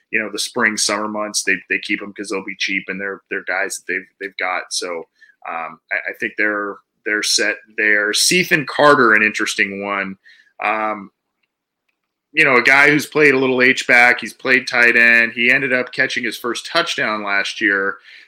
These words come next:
uh, as, as a pro. He's been a special teamer. Um, he is twenty-six. I, I don't know, especially with Drew Sample, if they envision a bigger role for him. You've got Mason Schreck.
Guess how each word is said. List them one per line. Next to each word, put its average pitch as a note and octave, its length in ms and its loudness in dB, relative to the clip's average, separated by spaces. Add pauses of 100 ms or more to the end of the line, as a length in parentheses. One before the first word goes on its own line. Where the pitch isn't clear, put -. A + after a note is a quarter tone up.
(160)
uh, G#2 360 -2 (100)
as, A2+ 120 -6
as A2 220 -6
a A2 60 -14
pro. G#2+ 640 -2 (1300)
He's A#2+ 200 -10
been D#3+ 160 4
a - 20 2
special D#3 360 2
teamer. C3+ 600 0 (160)
Um, A#2 520 -2 (220)
he D3+ 160 2
is G#3+ 120 2
twenty-six. D#3 1040 0 (800)
I, F#3+ 160 2 (120)
I G#3 60 2
don't A3 240 2
know, C3+ 600 6 (580)
especially F3 380 2
with D#3+ 160 4
Drew E3+ 180 2
Sample, E3 640 4
if D#3 80 -8
they C#3+ 160 4
envision C#3 360 0
a B2+ 80 0
bigger C3+ 220 0
role C#3 240 2
for A2 260 -6
him. F3+ 460 -2 (300)
You've E3+ 120 -12
got B2+ 240 2
Mason C#3 320 -4
Schreck. F3 500 4